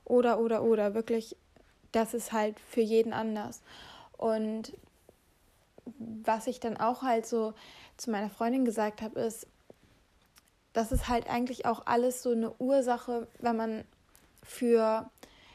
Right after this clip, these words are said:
psychische Krankheiten, in Anführungszeichen, ich hasse das Wort Krankheiten, ich finde nicht, dass es eine Krankheit ist, sondern meiner Meinung nach ist es einfach nur ein Ruf deines Herzens, deiner Seele, deines Inneren, was auch immer, wie man es halt nennen möchte,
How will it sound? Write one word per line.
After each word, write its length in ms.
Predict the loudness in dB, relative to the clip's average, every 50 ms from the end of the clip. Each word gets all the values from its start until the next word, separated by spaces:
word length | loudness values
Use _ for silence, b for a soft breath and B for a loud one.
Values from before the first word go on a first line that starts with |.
| B B B _ _ _ _ _ _ _ _ -20 -18
psychische 880 | -10 -4 -2 -2 -2 -2 -2 -4 -4 -2 -2 -2 0 0 -2 -2 -4 -6 -10
Krankheiten, 920 | -10 -4 -2 -2 0 0 -2 -4 -4 -4 -2 -2 -2 -2 -2 -2 -2 -2
in 160 | -2 -2 -4 -6
Anführungszeichen, 1000 | -6 -6 -6 -8 -8 -8 -6 -6 -6 -8 -10 -8 -6 -6 -6 -6 -6 -6 -6 -6
ich 160 | -6 -6 -6
hasse 220 | -6 -6 -6 -6
das 240 | -8 -8 -8 -8 -4
Wort 300 | -2 -2 -2 -2 -4 -10
Krankheiten, 680 | -16 -12 -10 -10 -10 -10 -8 -6 -6 -6 -4 -4 -4 -4
ich 140 | -4 -4 -6
finde 300 | -6 -4 -4 -2 -2 -2
nicht, 200 | -4 -6 -8 -8
dass 100 | -10 -10
es 80 | -8
eine 220 | -8 -8 -8 -8 -8
Krankheit 500 | -8 -6 -4 -2 -2 -2 -4 -6 -6 -4
ist, 240 | -6 -6 -6 -8 -12 B B B B B B B B B
sondern 320 | B 2 4 4 4 6 6
meiner 260 | 6 6 6 6 6
Meinung 300 | 6 4 4 4 2 2
nach 240 | 2 2 0 -2 -4
ist 120 | -4 -2
es 120 | -2 -2
einfach 440 | 0 2 2 2 2 0 -4 -2 0
nur 300 | 4 6 6 6 6 6
ein 160 | 4 2 0
Ruf 460 | 2 2 4 6 6 4 4 0 -8 -18 B B B B B B B B B B B B
deines 340 | 4 6 6 6 4 4 4
Herzens, 500 | 6 6 6 6 4 2 0 0 0 0
deiner 300 | 2 2 4 4 4 4
Seele, 380 | 6 8 8 10 10 10 8 8
deines 280 | 6 4 2 0 -2
Inneren, 460 | -2 2 2 2 4 4 2 2 2 2
was 180 | 0 -2 -4
auch 100 | -6 -4
immer, 320 | -2 0 0 0 0 0 -2
wie 80 | -2
man 220 | -2 -2 -2 -4 -4
es 180 | -6 -6 -6
halt 160 | -6 -6 -4
nennen 340 | -2 0 0 2 2 2 2 2
möchte, 520 | 0 0 -4 -6 -4 0 0 0 0